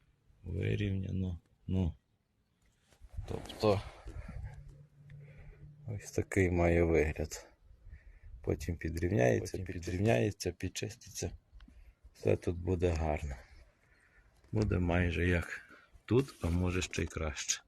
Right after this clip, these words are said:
Ну, це сьогодні тільки по цій половині роблю. Вже по другій половині,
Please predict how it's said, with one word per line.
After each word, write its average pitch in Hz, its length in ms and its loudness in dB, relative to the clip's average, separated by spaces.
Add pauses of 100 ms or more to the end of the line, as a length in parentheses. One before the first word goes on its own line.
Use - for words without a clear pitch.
(800)
Ну, 104 100 4
це 104 160 0
сьогодні 101 400 6
тільки 95 280 0
по 95 120 2
цій 95 220 2
половині 90 640 2
роблю. 117 420 4 (1800)
Вже 92 180 0
по 95 140 -2
другій 107 320 4
половині, 101 640 4